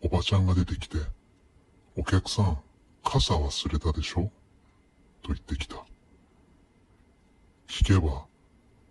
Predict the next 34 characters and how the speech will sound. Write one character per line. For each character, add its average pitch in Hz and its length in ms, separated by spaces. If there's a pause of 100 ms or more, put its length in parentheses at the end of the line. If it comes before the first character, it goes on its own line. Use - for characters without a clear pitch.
(120)
俺 82 220
と 104 260
そ - 180
っ - 20
く - 180
り 113 100
な 90 100
夫 87 260
婦 82 120
が 71 200
買 - 240
い - 20
物 104 300
を 101 60
し - 120
て - 80 (340)
傘 - 300
を 65 220
忘 - 180
れ 69 80
た。 - 220 (1200)
車 101 400
の 104 140
色 95 160
は 73 260
同 82 140
じ 87 280 (340)
色 85 180
だ - 80
っ 65 100
た 76 120
ら 64 120
し - 220
い。 67 80